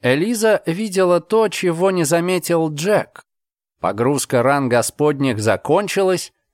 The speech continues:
люки опустили на место. За селёдку расплатились серебряными монетами, не каури. Матросы отдавали швартовы.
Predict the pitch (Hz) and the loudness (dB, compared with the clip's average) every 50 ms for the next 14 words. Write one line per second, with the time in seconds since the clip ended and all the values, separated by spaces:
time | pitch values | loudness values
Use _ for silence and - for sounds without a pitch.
0 | _ _ 107 123 180 226 226 - 220 208 - - - 151 147 - 160 147 - - | _ _ -2 0 0 0 -2 -2 -2 -2 -2 0 -2 -2 0 0 -4 -4 -4 -6
1 | - 156 147 139 143 139 139 143 143 147 170 196 214 143 - - - - 127 - | -4 -2 0 0 2 0 2 0 0 0 -2 -2 -2 -2 -4 -6 -8 -10 -16 -16
2 | - - _ _ _ _ _ _ _ _ _ _ _ - 165 160 185 196 185 175 | -16 -20 _ _ _ _ _ _ _ _ _ _ _ -6 -4 0 2 2 4 2
3 | 170 - - 190 185 196 226 226 - - - 202 202 202 185 - 160 170 185 170 | 2 0 0 -2 0 2 0 0 0 -4 -2 0 2 2 2 2 2 2 2 0
4 | - - - 202 208 214 208 - - 247 175 101 - - - - - - - - | -2 -2 0 0 0 0 0 -4 -4 -4 -4 -4 -6 -8 -10 -10 -8 -10 -10 -12
5 | _ _ _ _ _ - - 160 147 123 117 113 117 120 131 143 151 156 165 175 | _ _ _ _ _ -8 -4 -2 0 2 2 0 2 0 0 0 0 0 -2 -2
6 | 180 185 214 220 175 151 160 214 - - 247 156 127 - - - - _ _ - | 0 0 0 0 0 0 0 0 -2 -2 -6 -8 -8 -12 -18 -20 -20 _ _ -4
7 | 113 113 110 - - 104 92 107 151 208 220 165 - - - _ _ _ _ _ | -4 -4 -2 0 0 2 2 2 2 0 0 -4 -6 -14 -20 _ _ _ _ _
8 | _ _ - 127 131 139 - - 160 208 247 240 - - 226 220 180 - _ _ | _ _ -4 -2 -2 0 0 0 0 0 0 0 0 -2 -4 -4 -4 -10 _ _
9 | _ _ 170 185 170 147 143 147 135 123 113 107 107 104 110 107 - - 143 151 | _ _ -4 -4 -4 0 2 2 2 4 4 2 2 2 0 -2 0 0 0 0
10 | 160 113 - - - - - - - - | 0 0 -2 -2 -4 -4 -6 -10 -18 -20